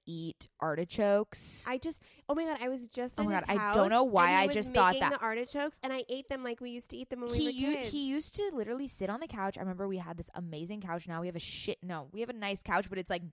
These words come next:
Speaker 2: It's not
Speaker 1: it's,
Speaker 2: comfy.
Speaker 1: it's, yeah, it's not, it's not like a sitting couch. You don't, like, sink into
Speaker 2: It's
Speaker 1: it.
Speaker 2: a
Speaker 1: You know, a good
Speaker 2: viewing
Speaker 1: couch.
Speaker 2: couch.
Speaker 1: Exactly. So we, um, he used to sit on this one corner of the couch, like, snuggled into the corner, and have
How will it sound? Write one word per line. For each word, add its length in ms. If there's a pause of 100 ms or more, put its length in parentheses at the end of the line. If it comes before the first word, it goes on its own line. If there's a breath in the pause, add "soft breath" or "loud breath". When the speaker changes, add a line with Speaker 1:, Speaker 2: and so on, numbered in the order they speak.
Speaker 2:
It's 140
not 140
Speaker 1:
it's, 100
Speaker 2:
comfy. 300
Speaker 1:
it's, 140
yeah, 160
it's 80
not, 240
it's 100
not 100
like 80
a 60
sitting 440
couch. 340
You 60
don't, 100
like, 140
sink 300
into 240
Speaker 2:
It's 120
Speaker 1:
it. 20
Speaker 2:
a 20
Speaker 1:
You 60
know, 100
a 60
good 60
Speaker 2:
viewing 160
Speaker 1:
couch. 160
Speaker 2:
couch. 360
Speaker 1:
Exactly. 520
So 300 (760)
we, 420 (520 soft breath)
um, 480 (200)
he 160
used 160
to 80
sit 320
on 80
this 160
one 280
corner 560
of 120
the 80
couch, 320
like, 120
snuggled 520
into 180
the 120
corner, 480 (400 loud breath)
and 440 (180)
have 160